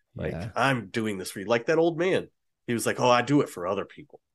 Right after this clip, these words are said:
Speaker 1: Like, "Oh, dear, you wanna be a
Speaker 2: Mm-hmm.
Speaker 1: hero. That's what it is.
Speaker 2: You
Speaker 1: You've had a
Speaker 2: wanna
Speaker 1: meaningless life and you wanna feel like you're doing something good."
Speaker 2: Wanna virtue signal to people who don't give a shit about you.
Speaker 1: Right.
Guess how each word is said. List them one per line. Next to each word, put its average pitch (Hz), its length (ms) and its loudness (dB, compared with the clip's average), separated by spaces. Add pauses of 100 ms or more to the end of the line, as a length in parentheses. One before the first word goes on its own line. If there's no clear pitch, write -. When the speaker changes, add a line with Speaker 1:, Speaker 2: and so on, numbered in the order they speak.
(200)
Speaker 1:
Like, 98 260 -14 (100)
"Oh, 95 400 -4 (140)
dear, 98 360 -4 (180)
you 101 200 -8
wanna 107 240 -2
be 98 180 -4
a 92 60 -2
Speaker 2:
Mm-hmm. 95 80 -8
Speaker 1:
hero. 85 440 -10 (200)
That's 95 280 -2
what 90 120 -10
it 82 120 -16
is. 71 320 -18
Speaker 2:
You 107 120 -6
Speaker 1:
You've 117 120 -2
had 107 160 4
a - 20 0
Speaker 2:
wanna 110 80 0
Speaker 1:
meaningless 104 560 -4
life 101 380 -2
and 87 120 -14
you 95 120 -8
wanna 87 220 -8 (180)
feel 101 240 -6
like 90 200 -10
you're 90 100 -12
doing 82 340 -12
something - 400 -14
good." 87 200 -10
Speaker 2:
Wanna 135 220 0
virtue 135 380 6
signal 135 360 4
to 120 80 2
people 123 280 2
who 123 120 4
don't 123 160 4
give 127 140 2
a 127 60 2
shit 120 200 0
about 98 240 -2
you. 98 220 -6 (300)
Speaker 1:
Right. 110 380 -2